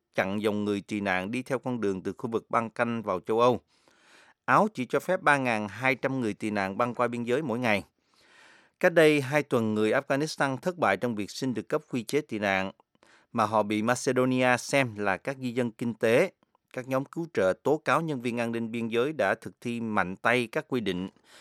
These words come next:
đẩy những người tị nạn Afghanistan, trong đó có phụ nữ và trẻ em, xuống khỏi các xe buýt đi Athens. Hàng ngàn người Afghanistan đang bị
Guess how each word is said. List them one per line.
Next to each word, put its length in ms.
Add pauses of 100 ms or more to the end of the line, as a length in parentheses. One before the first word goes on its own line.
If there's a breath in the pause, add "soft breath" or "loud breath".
(160 loud breath)
đẩy 220
những 180
người 100
tị 180
nạn 200
Afghanistan, 640
trong 160
đó 80
có 120
phụ 200
nữ 180
và 140
trẻ 160
em, 260
xuống 240
khỏi 240
các 180
xe 160
buýt 220
đi 100
Athens. 440 (1500 soft breath)
Hàng 280
ngàn 240
người 140
Afghanistan 640
đang 240
bị 120